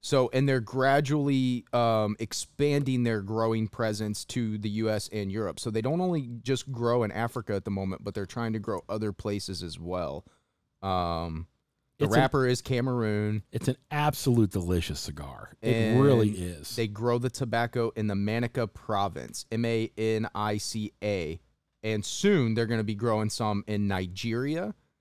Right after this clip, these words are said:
Speaker 1: And the cigars are aged in special cedar that comes from Ghana.
Speaker 2: Mm. The, the mixture of tob-, so the, the mixture of tobacco, can I tell you what it tastes like?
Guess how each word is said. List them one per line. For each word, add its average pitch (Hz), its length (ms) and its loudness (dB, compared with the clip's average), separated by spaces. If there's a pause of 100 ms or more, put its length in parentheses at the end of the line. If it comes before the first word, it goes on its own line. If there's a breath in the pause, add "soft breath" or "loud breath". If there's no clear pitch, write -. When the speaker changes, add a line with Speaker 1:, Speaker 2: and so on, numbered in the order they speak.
(340)
Speaker 1:
And 110 540 0
the 110 100 -2
cigars 120 540 0
are 135 200 0
aged 127 440 -2
in 117 180 0
special 135 480 -4
cedar 131 400 0
that 113 160 -2
comes 123 240 -2
from 98 240 -4
Ghana. 95 400 -2 (300)
Speaker 2:
Mm. 147 340 4 (2500)
The, 123 480 6 (560)
the 120 140 4
mixture 135 600 6
of 120 360 2
tob-, - 160 -6 (140)
so 156 240 4
the, 143 100 2
the 120 160 2
mixture 143 360 6
of 143 80 4
tobacco, 131 320 2
can 143 140 2
I - 40 4
tell 175 100 2
you 151 80 6
what 139 60 6
it 120 80 0
tastes 139 220 2
like? 170 260 -4